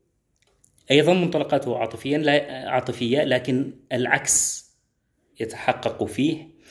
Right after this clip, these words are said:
أنه رأى خيرًا، آه، حصل وظيفة،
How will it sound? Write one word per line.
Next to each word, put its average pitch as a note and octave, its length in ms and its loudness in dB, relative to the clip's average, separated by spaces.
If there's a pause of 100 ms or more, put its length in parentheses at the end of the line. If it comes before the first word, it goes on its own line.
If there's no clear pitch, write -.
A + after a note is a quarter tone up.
(460)
أنه F3 640 4 (440)
رأى F3 280 6
خيرًا، C3 720 0 (840)
آه، A#2+ 760 2
حصل D#3 440 2
وظيفة، C3 640 -2